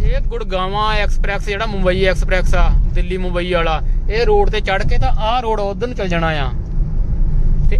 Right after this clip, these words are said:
ਆਹ ਏਅਰਪੋਰਟ ਵੱਲ ਨੂੰ ਕੱਢ ਦਿੱਤਾ ਇਹਨਾਂ ਨੇ, ਇੰਦਰਾ ਗਾਂਧੀ ਏਅਰਪੋਰਟ ਵੱਲ ਨੂੰ ਜੀ। ਆਹ ਦਵਾਰਕਾ ਵੱਲ ਨੂੰ ਉਹ ਐਕਸਪ੍ਰੈਸ ਮੁੰਬਈ ਵਾਲੇ ਏਅਰਪੋਰਟ, ਅਹ, ਮਤਲਬ ਕਿ ਰੋਡ ਤੇ ਚੜ੍ਹ ਜਾਣਾ ਆ। ਇੱਥੇ ਧੌਲਾ ਕੁਆਂ ਇੱਕ ਕਿਲੋਮੀਟਰ ਦੱਸ ਰਹੇ ਆ।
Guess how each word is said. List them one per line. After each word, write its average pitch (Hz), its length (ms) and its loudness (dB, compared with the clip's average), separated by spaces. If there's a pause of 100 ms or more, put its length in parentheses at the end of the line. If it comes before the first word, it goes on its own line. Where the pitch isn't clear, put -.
ਆਹ 233 280 2
ਏਅਰਪੋਰਟ 220 380 -4
ਵੱਲ 190 140 -4
ਨੂੰ 220 100 -6
ਕੱਢ 180 160 -2
ਦਿੱਤਾ - 240 2
ਇਹਨਾਂ 175 240 -2
ਨੇ, - 120 -6 (180)
ਇੰਦਰਾ 160 240 -2
ਗਾਂਧੀ 160 260 0
ਏਅਰਪੋਰਟ 160 340 0
ਵੱਲ 135 160 0
ਨੂੰ 143 100 -2
ਜੀ। 147 180 0 (200)
ਆਹ 190 180 2
ਦਵਾਰਕਾ 175 400 4
ਵੱਲ - 120 2
ਨੂੰ - 100 4 (380)
ਉਹ 196 140 -4
ਐਕਸਪ੍ਰੈਸ 170 460 -4
ਮੁੰਬਈ 160 400 -2
ਵਾਲੇ 151 300 0
ਏਅਰਪੋਰਟ, 165 340 2
ਅਹ, 151 300 2
ਮਤਲਬ 156 260 -2
ਕਿ 151 60 2
ਰੋਡ 147 200 0
ਤੇ 139 80 0
ਚੜ੍ਹ 131 200 0
ਜਾਣਾ 151 160 -2
ਆ। 135 140 -2 (3000)
ਇੱਥੇ - 100 0
ਧੌਲਾ 143 300 0
ਕੁਆਂ 160 220 0
ਇੱਕ 156 100 0
ਕਿਲੋਮੀਟਰ 156 440 2
ਦੱਸ 139 260 2
ਰਹੇ 139 220 2
ਆ। 131 60 -4